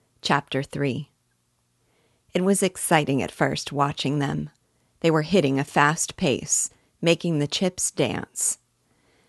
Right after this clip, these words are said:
I thought maybe each one would cut through a root now and stop. But Shane finished his and looked over at Father working steadily away, and with a grim little smile pulling at his mouth,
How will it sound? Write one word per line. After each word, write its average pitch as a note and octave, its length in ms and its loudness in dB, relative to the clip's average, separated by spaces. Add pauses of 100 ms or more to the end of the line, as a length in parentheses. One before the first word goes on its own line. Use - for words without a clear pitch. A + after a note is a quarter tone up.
(140)
I F#3 100 6
thought E3 260 2
maybe D3+ 200 2
each D#3 260 -2
one D#3 180 0
would D3+ 180 -4
cut E3+ 220 -4
through D#3+ 200 0
a D#3+ 40 2
root D#3 300 0
now C3 380 -2 (160)
and D#3+ 180 0
stop. - 480 0 (800)
But - 160 -2
Shane D3+ 420 2
finished F3 500 0
his D#3+ 420 0 (260)
and E3 220 2
looked G#3 200 2
over E3+ 280 4
at D#3 100 -6
Father C#3 380 2
working C#3+ 360 -2
steadily E3+ 520 2
away, C3+ 420 0 (260)
and E3 140 0
with D#3+ 140 4
a D3 40 0
grim F3 460 2
little D#3+ 240 2
smile D3 540 0
pulling E3 420 -2
at D#3+ 100 0
his D3+ 220 -4
mouth, D#3 420 -2